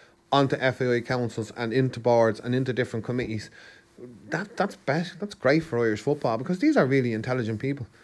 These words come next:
Do you know what I mean? So I think, I think the two could work. Like, if you can get the Lucids the idea across the board, and you get Quinn's group in, in some capacity to, to, in terms of how Irish football is run, you know, there's on-, we're only going that way.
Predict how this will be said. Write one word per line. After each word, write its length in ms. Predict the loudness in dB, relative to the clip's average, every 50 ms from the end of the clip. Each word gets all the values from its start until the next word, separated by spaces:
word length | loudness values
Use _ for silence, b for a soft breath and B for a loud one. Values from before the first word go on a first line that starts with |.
| b b b b
Do 100 | _ 2
you 20 | 4
know 0 |
what 60 | 4
I 20 | 6
mean? 220 | 6 4 4 2
So 180 | 2 0 2 2
I 60 | 4
think, 200 | 4 4 4 2
I 180 | 2 0 -2 -2
think 200 | 0 0 2 2
the 60 | 2
two 240 | 6 8 8 8 8
could 160 | 4 4 6
work. 320 | 8 8 8 8 6 4
Like, 180 | 0 0 0 0
if 100 | -2 -2
you 80 | -2
can 120 | -2 0 2
get 200 | 4 2 6 6
the 80 | 6
Lucids 460 | 8 10 8 8 8 4 0 -6 0 2
the 280 | 4 6 6 4 4 0
idea 380 | -2 0 2 4 6 6 4
across 420 | 4 0 0 2 2 2 2 2 -2
the 80 | 0
board, 320 | 4 6 8 8 6 6 4
and 100 | -2 -6
you 60 | -4
get 200 | -4 -4 -6 -2
Quinn's 340 | 2 4 6 6 6 4 4
group 400 | 4 4 4 4 4 0 -6 -14 -20 _ _
in, 340 | 6 8 8 8 8 6 4 b b b b b b b
in 80 | -10
some 440 | -10 2 6 6 8 8 6 4 0
capacity 840 | -2 -6 -8 -4 2 4 4 4 4 2 0 2 2 2 2 2 0
to, 300 | 0 -2 -2 -2 -2 -6 -10 -14 -6
to, 420 | -2 -2 -2 -2 -2 -6 -8 -8
in 100 | -8 -4
terms 300 | -2 0 0 2 2 0
of 100 | -2 -2
how 220 | 2 4 4 6 6 8
Irish 200 | 8 6 6 6
football 380 | 4 0 2 2 2 2 2
is 60 | 2 2
run, 160 | 0 0 -2 b b b b b b b b _ -2
you 80 | 2
know, 220 | 2 2 2 2 -2 -8 -14 -14
there's 160 | -12 -4 -4
on-, 200 | -2 -2 -2 -2
we're 120 | -2 0 2
only 120 | 2 2
going 140 | 2 2 2
that 120 | 0 0
way. 160 | -2 -4 -6